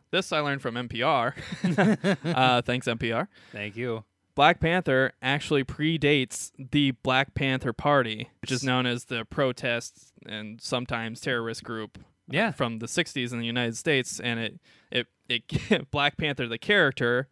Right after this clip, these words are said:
Speaker 1: came out in Marvel Comics six months before the Black Panther Party was officially founded.
Speaker 2: Oh, that was months. I,
Speaker 1: Yeah,
Speaker 2: I thought
Speaker 1: six
Speaker 2: it was
Speaker 1: months.
Speaker 2: years.
Speaker 1: Yeah.
Speaker 2: Yeah.
Speaker 1: Um, so it was,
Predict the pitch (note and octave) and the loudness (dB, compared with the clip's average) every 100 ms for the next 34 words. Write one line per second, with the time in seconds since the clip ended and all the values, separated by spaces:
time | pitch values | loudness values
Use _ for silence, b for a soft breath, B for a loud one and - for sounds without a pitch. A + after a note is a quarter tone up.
0 | - D#3+ D3 C#3 C3+ C#3 C3+ - D#3+ D#3 | -2 2 2 2 2 0 0 -4 -2 0
1 | B2 - - D#3+ - D#3+ D3 C3 - B2+ | -2 -4 -2 -2 -2 -2 -2 -2 -8 -6
2 | C#3+ C3 B2+ A#2+ A2+ A#2 - B2 A#2+ A2+ | -2 0 0 -2 -6 -6 -6 -6 -6 -6
3 | B2 A#2 A2+ A#2 A#2+ C3 B2 A2+ A2+ B2 | -4 -4 -6 -8 -8 -10 -8 -10 -6 -4
4 | B2 A2+ A2+ B B B B C#3 E3 F#3 | -4 -4 -10 B B B B -4 -2 0
5 | D#3 C3+ A#2 D#3 G2+ F2+ - - B2+ C3+ | -2 -4 -6 -6 -6 -8 -16 -12 -2 0
6 | B2+ B2+ C3+ A#2+ C3 A#2+ F#2+ F#2 - A#2+ | 0 0 -2 0 -2 -2 -4 -8 -10 -6
7 | A#2 A2+ - B B - B2+ A#2+ A#2+ A#2+ | -4 -2 -6 B B 0 2 4 0 -6
8 | - - D#3 C#3+ - D#3 C#3+ - - | -10 6 8 8 6 2 2 -2 -10